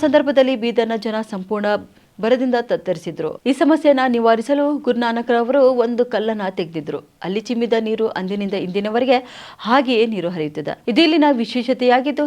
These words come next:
ಈ ನೀರು ಸೇವನೆ ಮಾಡಿದ್ರೆ ಯಾವುದೇ ರೀತಿಯ ರೋಗ ಕೂಡ ವಾಸಿಯಾಗ್ತದೆ ಅನ್ನೋದು ಇಲ್ಲಿನ ನಂಬಿಕೆಯಾಗಿದೆ. ಇಂತಹ ಪೂಜ್ಯ ಸ್ಥಳದಲ್ಲಿ ಇದೀಗ ಐದುನೂರ ಐವತ್ತಾರನೇ ಜಯಂತಿಯ ಸಂಭ್ರಮ ಸಡಗರದಿಂದ ಕೂಡಿದ್ದು, ಇಲ್ಲಿಗೆ ಬಂದ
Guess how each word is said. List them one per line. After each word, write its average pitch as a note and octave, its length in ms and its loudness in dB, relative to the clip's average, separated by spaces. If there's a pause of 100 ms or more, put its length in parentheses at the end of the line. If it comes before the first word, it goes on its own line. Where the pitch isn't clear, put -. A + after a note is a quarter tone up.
(120)
ಈ - 20 2 (100)
ನೀರು D4 200 2 (120)
ಸೇವನೆ A#3+ 320 2
ಮಾಡಿದ್ರೆ C4+ 340 0 (460)
ಯಾವುದೇ D#4 380 4
ರೀತಿಯ B3 360 2
ರೋಗ A3 180 0 (100)
ಕೂಡ G3+ 100 2 (160)
ವಾಸಿಯಾಗ್ತದೆ F#3+ 640 -4
ಅನ್ನೋದು A#3 280 -2 (140)
ಇಲ್ಲಿನ E3 240 -6 (140)
ನಂಬಿಕೆಯಾಗಿದೆ. E3 560 -6 (580)
ಇಂತಹ D#4+ 340 6
ಪೂಜ್ಯ C4 300 -2
ಸ್ಥಳದಲ್ಲಿ A3+ 400 -2 (140)
ಇದೀಗ G#3+ 200 -4 (320)
ಐದುನೂರ C4+ 400 0
ಐವತ್ತಾರನೇ G3 420 -2 (120)
ಜಯಂತಿಯ G3 300 -4 (160)
ಸಂಭ್ರಮ A3+ 300 -6 (200)
ಸಡಗರದಿಂದ G3 580 -4
ಕೂಡಿದ್ದು, B3+ 320 0 (220)
ಇಲ್ಲಿಗೆ D4+ 280 6
ಬಂದ C#4+ 120 4